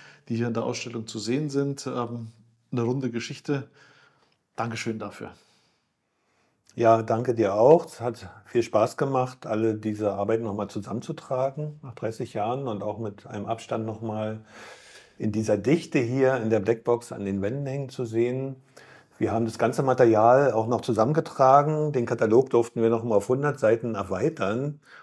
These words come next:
Speaker 2: und mussten immer noch Sachen weglassen. Und da haben wir jetzt noch mal zusammengetragen, ähm,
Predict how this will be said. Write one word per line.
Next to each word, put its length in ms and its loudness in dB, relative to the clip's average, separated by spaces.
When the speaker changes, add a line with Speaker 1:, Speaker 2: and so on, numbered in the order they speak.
Speaker 2:
und 360 -4
mussten 280 -2
immer 240 0
noch 160 2
Sachen 360 -4
weglassen. 720 -2
Und 560 -6
da 160 -4
haben 160 -6
wir 60 0
jetzt 180 -2
noch 80 -2
mal 120 -2
zusammengetragen, 1200 -6
ähm, 380 -6